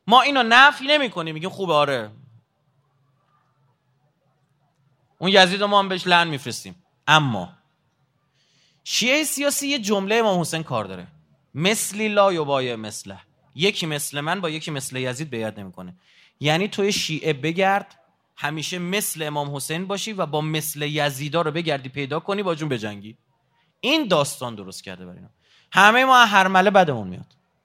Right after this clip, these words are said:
وقتی از هرمله بدمون بیاد، چرا نباید از عربستان و سعودی بدمون بیاد؟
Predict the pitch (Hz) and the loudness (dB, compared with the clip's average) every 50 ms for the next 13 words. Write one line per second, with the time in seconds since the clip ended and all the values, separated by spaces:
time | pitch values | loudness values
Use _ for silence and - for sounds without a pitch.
0 | _ _ _ _ _ _ _ - 160 175 180 - 196 185 185 175 185 180 185 180 | _ _ _ _ _ _ _ 4 6 6 6 4 2 0 0 0 2 4 6 6
1 | 180 180 185 180 180 180 175 175 170 180 180 180 175 170 185 190 208 220 202 156 | 6 4 4 2 2 2 2 2 2 0 -2 -2 -2 -2 2 4 4 4 4 4
2 | - - _ _ _ _ _ _ _ _ - - 214 220 220 214 208 196 190 190 | 0 -4 _ _ _ _ _ _ _ _ -4 0 0 0 2 2 2 2 4 4
3 | 185 170 180 175 170 170 170 156 - - 165 160 156 - - 147 139 143 139 135 | 4 4 4 4 2 2 0 -2 -4 -6 -8 -8 -10 -10 -10 -10 -8 -6 -6 -4
4 | 131 135 127 123 120 117 113 113 | -6 -6 -8 -12 -12 -14 -14 -16